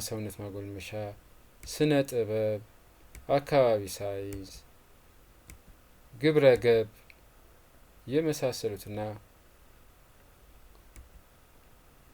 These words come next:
ሌሎችንም ቋንቋ፣ አማርኛ፣ እንግሊዝኛ፣ አረበኛ እንዲሁም መሰረታዊ ኮምፒውተር ክህሎቶችን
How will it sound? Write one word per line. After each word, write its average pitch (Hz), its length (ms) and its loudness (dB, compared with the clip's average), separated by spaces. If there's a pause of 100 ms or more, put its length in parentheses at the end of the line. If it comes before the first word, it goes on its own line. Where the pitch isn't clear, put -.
(300)
ሌሎችንም 139 680 0 (540)
ቋንቋ፣ 185 300 6 (1400)
አማርኛ፣ 139 520 2 (140)
እንግሊዝኛ፣ 131 480 -2 (120)
አረበኛ 123 440 6 (760)
እንዲሁም 127 380 -2
መሰረታዊ 165 520 2
ኮምፒውተር 135 440 -4
ክህሎቶችን 107 800 -8